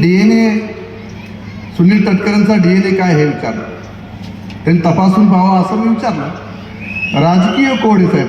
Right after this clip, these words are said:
तो, हल्ली सर्रास सगळे बोलतात की तुमचा डीएनए काय आहे, तो राजकीय शब्द होता. सुनील तटकरेंनी कर्जतच्या सभेमध्ये बऱ्याचशा गोष्टीवर बोलले, मी कर्जतचं, कर्जतला बोले.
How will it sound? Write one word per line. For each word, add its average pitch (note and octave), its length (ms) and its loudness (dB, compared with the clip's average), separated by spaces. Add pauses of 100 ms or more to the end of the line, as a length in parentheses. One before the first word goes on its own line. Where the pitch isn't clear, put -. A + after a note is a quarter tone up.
तो, - 60 -4 (800)
हल्ली G#3+ 300 4
सर्रास G3+ 520 2
सगळे G3 200 2
बोलतात F3 360 2 (1400)
की F#3 100 -4
तुमचा G3+ 220 4
डीएनए E3 380 4
काय B2 140 -2
आहे, G#2 140 -2 (800)
तो B3 100 0
राजकीय G3 500 2
शब्द F3+ 240 2
होता. D#3+ 300 2 (1900)
सुनील G3+ 300 2
तटकरेंनी A3+ 460 2
कर्जतच्या G#3+ 520 2
सभेमध्ये A3 580 4 (960)
बऱ्याचशा F#3 400 2
गोष्टीवर G3 400 2
बोलले, F#3 260 6
मी G#3+ 140 2
कर्जतचं, F#3 560 0
कर्जतला F#3+ 440 2
बोले. D3 240 2